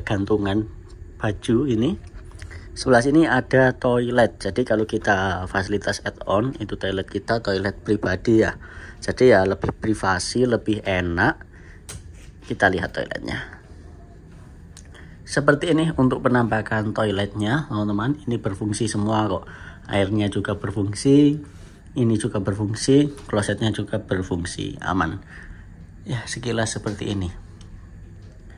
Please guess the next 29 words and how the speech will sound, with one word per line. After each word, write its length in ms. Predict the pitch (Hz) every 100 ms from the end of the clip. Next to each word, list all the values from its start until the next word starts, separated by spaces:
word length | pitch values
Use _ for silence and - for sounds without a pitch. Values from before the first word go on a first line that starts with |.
| - - - - - - 85
Nah, 720 | 73 69 69 - - - -
oke, 480 | 151 190 160 160 170 -
itu 240 | - 107 107
saya. 320 | 90 87 - - - - - - -
<laughs> 1120 | - 147 - - - - - - - - - -
Oke, 220 | 120 135
kita 320 | 123 104 98
tutup 320 | 107 101 92
lagi 320 | 80 85 117 92
ya. 160 | 71 - - - -
Nah, 240 | 131 123 117 -
ini 160 | 104 101
untuk 160 | -
skakel 400 | - 104 - 117
buat 240 | 98 95 92 - - -
lampu 320 | 101 104 107
di 80 | 104
dalam 320 | 95 95 98
tadi. 400 | 104 101 107 139 220 - - - - - - - -
Oke, 160 | 147 160
kita 320 | 139 127 123
geser 320 | 113 127 113
sebelah 320 | 120 - 107
sini. 500 | 110 117 117 143 160 143
Di 80 | 110
sini 240 | 113 117
ada 560 | 107 104 113 101 101 110
meja 480 | 110 95 - 113
gini. 400 | 101 - 104 127